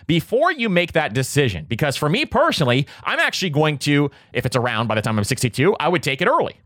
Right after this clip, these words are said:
Now, one thing to note before I dive into this is if you're young and you're thinking about Social Security, I would not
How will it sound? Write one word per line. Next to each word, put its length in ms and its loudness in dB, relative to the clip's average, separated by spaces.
Now, 300 -2
one 220 2
thing 160 0
to 80 -2
note 180 2
before 260 2
I 40 2
dive 260 0
into 140 -2
this 340 0
is 320 0
if 140 -4
you're 200 4
young 440 0
and 120 -2
you're 100 2
thinking 200 -2
about 200 -2
Social 260 2
Security, 540 2
I 80 0
would 200 0
not 380 0